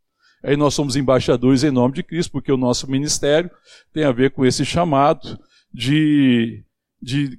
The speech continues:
de Deus reconciliando o mundo consigo mesmo por meio de seu Filho Jesus Cristo.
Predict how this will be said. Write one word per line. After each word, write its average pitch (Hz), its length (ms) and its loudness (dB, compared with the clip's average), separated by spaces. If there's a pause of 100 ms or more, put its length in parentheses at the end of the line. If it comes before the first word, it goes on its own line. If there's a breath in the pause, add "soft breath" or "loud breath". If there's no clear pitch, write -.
de 143 160 -6
Deus 139 440 2
reconciliando 160 880 -2
o 160 40 -2
mundo 156 240 -2
consigo 160 420 0
mesmo 143 360 0
por 180 120 -2
meio 156 160 2
de - 80 -4
seu 170 140 2
Filho 160 220 -8
Jesus 151 300 -2
Cristo. - 440 -4